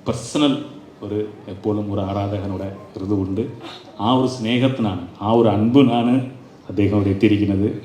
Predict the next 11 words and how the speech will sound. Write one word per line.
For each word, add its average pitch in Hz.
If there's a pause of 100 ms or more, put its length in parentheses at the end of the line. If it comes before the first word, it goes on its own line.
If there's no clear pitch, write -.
അദ്ദേഹത്തിന് 95
ആദ്യമായി 92 (200)
ഞാൻ 92 (160)
നന്ദിയും 98 (480)
കടപ്പാടും 95
ഞാൻ 87 (220)
രേഖപ്പെടുത്തട്ടെ. 92 (1700)
ഒപ്പം 113
തന്നെ 101 (320)
യൂസുഫ് 101
അലി 95